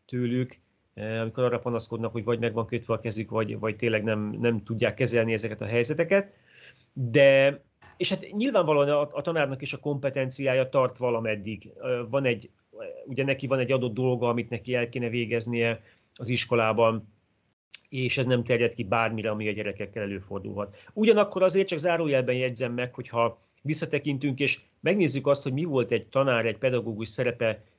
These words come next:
mondjuk ötven évvel ezelőtt, ne adj Isten, száz évvel ezelőtt, azért szerintem elég komoly különbségek vannak, mert akkoriban azon túl, hogy egy pedagógus sokkal nagyobb tiszteletben állt, mint manapság,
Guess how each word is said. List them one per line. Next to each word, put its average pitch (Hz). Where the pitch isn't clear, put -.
mondjuk 117
ötven 156
évvel 107
ezelőtt, 104
ne 139
adj 123
Isten, 113
száz 170
évvel 110
ezelőtt, 123
azért 151
szerintem 190
elég 285
komoly 131
különbségek 127
vannak, 131
mert 127
akkoriban 160
azon 165
túl, 165
hogy 127
egy 110
pedagógus 117
sokkal 139
nagyobb 107
tiszteletben 104
állt, 98
mint 95
manapság, 104